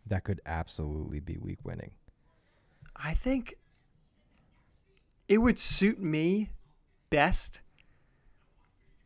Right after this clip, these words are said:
Speaker 2: if Jake wins.
Speaker 1: It would suit me best as well. <laughs>
Speaker 2: But I don't know if that's what happens.
Speaker 1: Right.
Speaker 2: This
Speaker 1: Right.
Speaker 2: game, dude, it's gonna be close.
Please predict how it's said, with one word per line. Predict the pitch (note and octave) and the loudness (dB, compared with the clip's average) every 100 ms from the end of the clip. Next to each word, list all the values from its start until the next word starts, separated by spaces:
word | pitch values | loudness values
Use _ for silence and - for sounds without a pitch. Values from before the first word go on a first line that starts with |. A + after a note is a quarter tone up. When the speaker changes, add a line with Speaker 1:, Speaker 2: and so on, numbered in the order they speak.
| _ - | _ 0
Speaker 2:
if | D#3 D3 - - _ _ _ _ _ - | 2 2 -2 -14 _ _ _ _ _ -8
Jake | - D3 C#3 - C3+ | 0 2 2 0 -6
wins. | C3+ C3 A2+ - - - - _ _ _ _ _ _ _ _ _ _ - | -2 -2 -2 -10 -12 -12 -14 _ _ _ _ _ _ _ _ _ _ -2
Speaker 1:
It | B2 | 2
would | C3 | 0
suit | - - A#2+ - | -2 -4 -4 -2
me | G#2 | -4
best | F2 D2+ - | -4 -6 -6
as | D#2+ | -10
well. | - - - - - - - - | -8 -10 -12 -20 -20 -10 -4 6
<laughs> | A#3+ - G#3+ - - _ - | 6 6 0 0 -8 _ 8
Speaker 2:
But | F3+ C#3+ C#3+ | 10 10 6
I | D3 D3+ E3+ | 10 10 10
don't | F3 F#3 D#3+ | 8 6 6
know | E3 D3 D#3 E3+ D#3+ D#3 | 0 0 2 4 2 0
if | D#3 C#3+ - | -2 -2 0
that's | C#3+ - | -2 0
what | C#3 B2+ | -4 -4
happens. | C3 B2 - - - - _ _ _ _ - | -6 -4 -4 -4 -12 -18 _ _ _ _ -8
Speaker 1:
Right. | D#2 A1 - - - - _ - | -6 -6 -10 -20 -20 -20 _ -4
Speaker 2:
This | D#3+ | 0
Speaker 1:
Right. | - E3 | 4 2
Speaker 2:
game, | E3 | 2
dude, | C#3+ C#3 | 2 4
it's | C3+ - | 2 0
gonna | C#3 | -2
be | |
close. | C3 - D3 C3 - - | 0 0 2 2 2 2